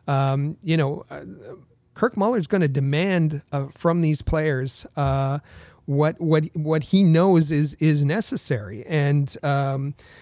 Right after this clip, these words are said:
y-, you know, he, I, I don't see him as a, you know, Bill Peters replaced him in, in, uh, in Carolina, more of a disciplinarian, and that's what they were looking for at the time. And I don't see, um, uh, Kirk Muller like that at all. He's not,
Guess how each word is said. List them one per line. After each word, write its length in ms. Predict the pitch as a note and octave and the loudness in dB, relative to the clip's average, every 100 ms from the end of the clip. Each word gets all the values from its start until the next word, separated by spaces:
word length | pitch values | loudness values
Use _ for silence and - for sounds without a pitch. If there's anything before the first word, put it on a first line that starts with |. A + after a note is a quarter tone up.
| - _ - | -20 _ -16
y-, 100 | - - | -12 -4
you 180 | F#3 D3+ | -2 0
know, 100 | D3 | -2
he, 400 | - F3+ E3 - - - - - - | -2 0 0 -4 -14 -20 -20 -20 -16
I, 120 | F3+ - | -8 -2
I 100 | E3 | 0
don't 240 | A#3+ B3 | 0 -2
see 280 | - G3+ F#3 | -6 0 2
him 240 | E3+ D#3+ | 2 0
as 380 | C#3+ D3 D3 C#3 | 0 -2 -2 -2
a, 360 | C#3 C3+ C3 C3+ D#4+ | -2 -2 -6 -8 -6
you 100 | D3+ | -6
know, 80 | |
Bill 220 | B2+ F#3 G3 | -2 -2 -2
Peters 440 | - F3+ D3+ - | 0 2 2 0
replaced 480 | D3 D3 D3 C#3 - | -4 -2 -2 -2 0
him 160 | D3 C3+ | 0 0
in, 200 | C3+ D3+ - | -2 -4 -2
in, 420 | C#3+ C#3+ C#3+ C#3+ | 0 2 0 -2
uh, 340 | C3 B2+ C3 | -4 -4 -6
in 160 | C#3+ C#3 | -4 -4
Carolina, 720 | - E3 C#3+ C#3+ C#3 C3 C3+ - | 0 0 0 0 -2 -2 -4 -4
more 300 | D#3+ F3 F#3 | 0 2 2
of 80 | E3 | 2
a 60 | D3 | 0
disciplinarian, 800 | D#3+ - - D3+ C#3+ C#3+ F3+ D#4+ | -2 -2 -2 0 0 -2 -2 -2
and 120 | G3+ | -2
that's 220 | G#3 - | -4 -8
what 100 | A3+ | -6
they 100 | F#3 | -2
were 100 | E3+ | 0
looking 280 | F3+ - F#3+ | -2 -4 -6
for 280 | - D3 C#3+ | -2 0 0
at 100 | D3 | -4
the 80 | |
time. 300 | C#3+ F#3 E3+ | -4 -2 -2
And 100 | C3+ | -2
I 80 | D3+ | -2
don't 200 | A3+ D#4 | -2 -4
see, 360 | - F#3+ D#3 D#3 - - - - - | -4 0 0 -2 -8 -20 -20 -20 -8
um, 640 | C3+ C3 B2+ B2+ B2+ C3+ - _ D3+ | -4 -2 -2 -4 -6 -10 -18 _ -10
uh, 360 | C#3+ C3 C3 D3 - - _ - - | -8 -8 -10 -16 -20 -20 _ -20 -10
Kirk 220 | - F#3+ E3 | -4 -2 2
Muller 260 | E3 D#3+ | 2 2
like 380 | D3 C#3 E3+ - | 0 -2 -6 -2
that 180 | D#3+ D3 | -2 0
at 100 | D3 | 2
all. 140 | D3+ | 2
He's 160 | D#3+ F3+ | 2 0
not, 180 | G3 | -2